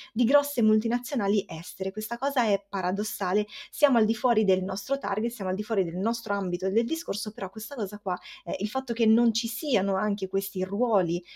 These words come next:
femminili a cui ispirarsi, secondo me è significativo.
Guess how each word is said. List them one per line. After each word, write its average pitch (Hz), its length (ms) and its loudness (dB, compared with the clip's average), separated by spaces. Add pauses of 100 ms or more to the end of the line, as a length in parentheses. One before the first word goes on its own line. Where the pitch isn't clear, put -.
femminili 226 680 6
a 185 100 0
cui 214 380 0
ispirarsi, 220 800 -2
secondo 226 380 0
me 185 160 0
è - 100 -12
significativo. 170 840 -12